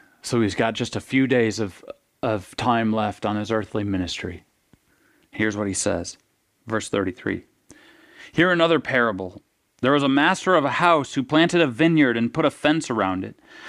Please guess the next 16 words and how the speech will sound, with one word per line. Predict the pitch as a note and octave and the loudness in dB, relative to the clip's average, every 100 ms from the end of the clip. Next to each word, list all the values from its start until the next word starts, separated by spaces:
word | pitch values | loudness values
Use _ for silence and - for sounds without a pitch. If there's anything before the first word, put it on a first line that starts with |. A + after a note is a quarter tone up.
| - | -2
and | C#3 | 2
dug | C#3+ F3 | 4 4
a | D#3+ | 2
wine | C#3 D#3 F3+ | 4 4 4
press | - C#3+ - | 0 0 0
in | A2 | -2
it, | G#2 - | -2 0
and | A#2 | 2
built | D3 D#3+ | 2 2
a | B2+ | -2
tower, | - D#3 D#3 C3+ | 0 2 4 4
and | A#2 A2+ | 0 2
leased | D3 F3 - | 2 2 2
it | F#3+ - | 0 0
to | C#3 | -6
tenants, | - D#3 D3 G#2+ - - - | -2 0 0 -2 -8 -10 -10